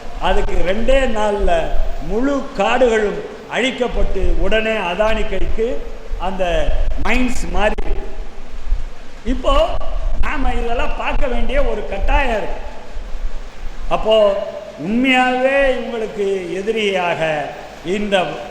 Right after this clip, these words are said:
இந்த நாட்டின் வளங்களை கொள்ளையடித்து கொண்டு சூறையாடுகின்ற கார்ப்பரேட்டுகளுக்காக இவர்கள் ஆள்கிறார்களா? அந்த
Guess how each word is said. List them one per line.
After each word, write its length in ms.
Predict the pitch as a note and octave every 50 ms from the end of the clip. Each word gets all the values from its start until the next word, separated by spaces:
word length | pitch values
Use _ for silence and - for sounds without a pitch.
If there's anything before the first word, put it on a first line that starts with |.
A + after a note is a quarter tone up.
| - -
இந்த 180 | - - D#3+
நாட்டின் 580 | D#3 D#3 F#3 A3+ C4+ C4+ - B3+ A#3+ A3+ G#3+ G3 D#3+
வளங்களை 680 | - - G#3+ B3 C4 B3 B3 B3 A#3+ A#3+ A#3 A#3 A#3 - - -
கொள்ளையடித்து 640 | F#3+ A3 A#3+ C4 C4 B3 B3 A3+ G3 - - - - - -
கொண்டு 340 | G#3 G#3 - G#3+ G#3 G3+ - -
சூறையாடுகின்ற 920 | G3+ A3+ B3 B3+ B3+ A#3+ A3+ A3 A3 G#3+ G3 G3 G3 F#3+ G3 F#3+ F3+ F3 - - - - - - - -
கார்ப்பரேட்டுகளுக்காக 1080 | D#3+ F#3+ A#3+ - - - C4 C4 C4 A#3+ - A#3+ A#3 A#3 A3 G#3+ G3 - G#3+ G#3+ A3 G#3
இவர்கள் 520 | A#3+ A3+ G#3+ G3 F#3+ F#3 F3+ F3+ E3+ E3
ஆள்கிறார்களா? 800 | G3 A3 A3+ G3+ F#3+ F#3+ F#3 F3 D#3+ C#3+ C3 B2 A#2+ - A#2 - - - - - - - - - - - - - - - - - - - - - - - - - -
அந்த 320 | - F3+ G#3+ A3+ A3+ A#3+